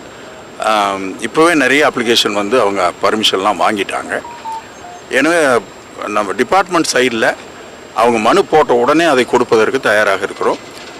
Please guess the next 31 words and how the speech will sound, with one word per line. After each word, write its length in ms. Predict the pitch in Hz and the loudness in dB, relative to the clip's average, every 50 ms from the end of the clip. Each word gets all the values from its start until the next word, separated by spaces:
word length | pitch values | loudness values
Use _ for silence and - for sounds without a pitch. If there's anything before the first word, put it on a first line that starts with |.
| - - | -8 -2
அவர்கள் 500 | - 120 143 156 170 170 175 156 139 113 - - - - - - - 113 | 2 4 4 4 4 4 4 2 2 0 -4 -10 -18 -18 -18 -12 -6 -2
ச-, 200 | 120 120 117 110 | 0 0 2 0
சில 200 | 110 - - 131 127 | 0 0 0 0 2
நேரத்தில் 380 | 131 135 120 - 143 135 127 | 2 2 2 0 0 0 0
கொஞ்சம் 300 | 131 131 120 120 117 113 | 0 0 0 2 2 2
அதற்கு 260 | 113 110 110 98 117 | 2 2 0 0 -2
பணம் 340 | - - 117 120 127 127 113 | -2 0 0 2 2 0 0
கட்ட 220 | - 113 107 - 117 | 0 -2 0 0 0
வேண்டியிருக்கிறது. 540 | 113 104 101 90 85 - 95 95 120 165 | 0 0 0 -2 -2 -2 -4 -4 0 0
அதில் 300 | 147 110 113 131 143 139 | 0 2 2 2 2 2
கொஞ்சம் 260 | 135 - 120 120 117 - | 2 0 -2 -2 -2 0
காலதாமதம் 580 | - 107 113 113 110 107 107 107 104 95 95 | 0 0 0 2 0 0 0 -2 -2 -4 -2
ஏற்பட்டால் 440 | 95 90 82 - - - 101 113 113 - - - - - - - - - - | -4 -4 -4 -6 -6 -4 -4 -4 -4 -6 -12 -18 -18 -18 -18 -18 -14 -6 -2
அதில் 160 | 120 123 123 | 0 2 2
ஒரு 140 | 120 117 113 - - | 2 2 0 0 -2
ஃபீஸ் 220 | 131 147 - - | 0 0 0 0
இருக்கு, 240 | 120 - - - - - - - | -2 -4 -6 -10 -16 -16 -12 -8
அது 160 | - 110 104 101 | -4 -2 0 0
வந்து 300 | 101 104 107 107 104 95 | 0 0 2 2 2 2
அவங்க 260 | 90 92 90 - 90 | 0 -2 -2 -2 -2
கவ-, 140 | 90 92 90 95 | -2 -2 0 0
கவர்மெண்ட் 360 | 95 104 104 101 90 - - | 0 0 0 -2 -6 -6 -8
கட்டணும். 340 | 80 - 90 80 87 - - - - - - - - - - - - - | -8 -8 -8 -6 -6 -8 -10 -10 -16 -18 -18 -18 -18 -18 -18 -18 -14 -6
அதில் 400 | - - 131 143 156 160 151 139 | -2 0 2 4 4 4 4 4
வந்து 640 | 131 131 131 143 151 156 143 135 123 117 113 107 98 - - | 4 4 2 2 4 4 6 6 6 6 4 2 0 -2 -2
அது 380 | - 110 120 120 120 123 120 110 | 0 0 2 2 2 0 0 0
சரி, 240 | - 151 151 143 147 | 0 0 2 2 2
அவங்களுக்கு 640 | 143 139 131 127 123 131 131 127 131 127 - - | 2 4 4 4 4 2 2 2 2 0 0 0
கொஞ்சம் 340 | - 151 151 156 147 139 123 - - - - - - - - - - - - - | 0 0 2 2 2 0 -2 -6 -10 -18 -18 -20 -20 -20 -20 -14 -10 -10 -6 -2
டைம் 280 | - 139 165 170 160 147 | 0 2 4 4 6 4
இருக்கு. 380 | 135 120 - 113 113 110 92 | 4 2 2 2 2 2 2